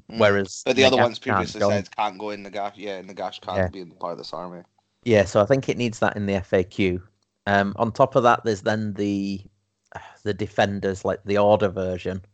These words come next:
Speaker 2: And then there's the two mercenary armies, which I'm not convinced by. Um, I think that mercenaries might have to be a thing in their own right. These are probably just your first taster,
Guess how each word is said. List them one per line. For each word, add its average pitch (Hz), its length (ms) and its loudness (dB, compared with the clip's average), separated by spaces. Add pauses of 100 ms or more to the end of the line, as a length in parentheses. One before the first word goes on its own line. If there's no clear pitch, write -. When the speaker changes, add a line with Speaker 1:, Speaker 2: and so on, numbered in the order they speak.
(480)
Speaker 2:
And 110 80 2
then 113 140 4
there's 107 180 2
the 107 80 -4
two 135 220 0
mercenary 110 680 0
armies, 90 640 -2 (220)
which - 540 -4 (540)
I'm 101 200 2
not 101 200 -4
convinced 87 520 -6
by. 87 280 -2 (680)
Um, 92 240 -2
I - 80 0
think - 300 2
that 104 260 2 (120)
mercenaries 98 880 -2 (440)
might 98 260 0
have 95 140 -4
to - 80 -6
be 98 120 4
a 98 60 4
thing 98 240 0
in 92 120 0
their 95 160 0
own 92 160 -2
right. 98 260 2
These 101 180 4
are 98 100 -2 (280)
probably 101 400 2
just - 240 -8
your 95 80 -4
first 95 340 -4
taster, 95 520 -4